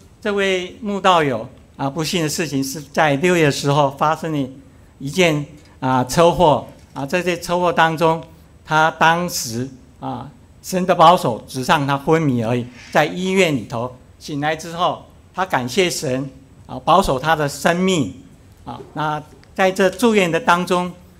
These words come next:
啊，弟兄姐妹能不时的去探望他啊，告诉他神爱他。他复原之后，现在在，已经几乎是康复了。那，那我们的探访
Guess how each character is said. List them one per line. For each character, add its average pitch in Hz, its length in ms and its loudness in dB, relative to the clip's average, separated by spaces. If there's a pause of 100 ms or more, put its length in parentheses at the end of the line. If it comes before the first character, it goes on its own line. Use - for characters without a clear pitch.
(180)
啊， 139 120 -12
弟 202 180 -4
兄 208 180 -2
姐 147 140 -2
妹 147 360 -2 (320)
能 147 160 -8
不 196 160 -6
时 139 240 -8
的 143 160 0
去 160 220 -6
探 170 300 -2
望 160 200 0
他 151 300 0 (340)
啊， 127 300 -12 (100)
告 170 160 4
诉 156 140 -8
他 147 340 0 (180)
神 147 260 -6
爱 175 260 2
他。 135 380 -2 (1000)
他 180 120 -6
复 208 180 -4
原 151 200 -2
之 165 140 -10
后， 160 160 2
现 175 240 -10
在 165 140 -4
在， 156 340 -4 (300)
已 131 100 -12
经 160 220 -6
几 185 180 -2
乎 185 140 0
是 175 120 -6
康 170 280 0
复 170 240 -2
了。 104 140 -8 (320)
那， 131 320 -6 (960)
那 180 180 -2
我 139 180 0
们 165 400 -2 (200)
的 170 100 -2
探 170 300 2
访 120 340 -2